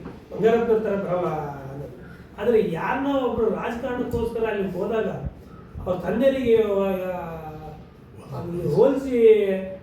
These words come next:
ಆ, ಅಷ್ಟು ನಾಯಕತ್ವ ಅಂತ ಹೇಳೋದು ಅದು ಎಷ್ಟು ಮಟ್ಟಿಗೆ ಸರಿ ಅಂತೇಳಿ ನಮ್ಮಂತರಿಗಂತೂ ನಾವು, ನಾವು ಅದನ್ನ ಖಂಡಿಸ್ತೀವಿ.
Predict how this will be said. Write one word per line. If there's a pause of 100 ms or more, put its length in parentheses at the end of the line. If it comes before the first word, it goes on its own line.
(120)
ಆ,
ಅಷ್ಟು
ನಾಯಕತ್ವ
ಅಂತ
ಹೇಳೋದು
ಅದು
ಎಷ್ಟು
ಮಟ್ಟಿಗೆ
ಸರಿ
ಅಂತೇಳಿ
ನಮ್ಮಂತರಿಗಂತೂ
ನಾವು,
ನಾವು
ಅದನ್ನ
ಖಂಡಿಸ್ತೀವಿ.